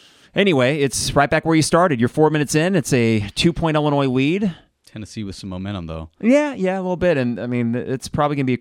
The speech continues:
Speaker 1: it's probably a crazy environment down there, too. I, I love the ability for this team to get on the road. Two tough road environments, though I imagine that Rutgers was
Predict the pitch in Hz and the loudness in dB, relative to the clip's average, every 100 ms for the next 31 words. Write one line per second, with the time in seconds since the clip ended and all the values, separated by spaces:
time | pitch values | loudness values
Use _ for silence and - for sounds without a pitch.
0 | - - - 185 139 135 123 110 101 104 | -6 -12 -2 0 0 -2 -2 -2 0 0
1 | 98 90 95 95 82 120 113 147 139 143 | 0 -2 -2 -4 -2 0 2 2 0 0
2 | 135 147 135 131 113 120 127 127 117 113 | 2 2 2 -2 0 2 0 -2 -4 -4
3 | 107 - 104 95 120 131 117 107 107 101 | -4 -2 -2 0 0 2 2 2 0 -2
4 | - - - - - - 147 - 135 135 | -10 -20 -20 -20 -12 0 2 2 0 0
5 | 127 117 113 113 110 - 107 104 107 117 | 0 2 2 2 -2 2 2 2 -2 -4
6 | 104 123 123 107 104 110 113 110 98 92 | 0 0 0 -2 -4 -2 -2 -2 -6 -4
7 | 92 | -6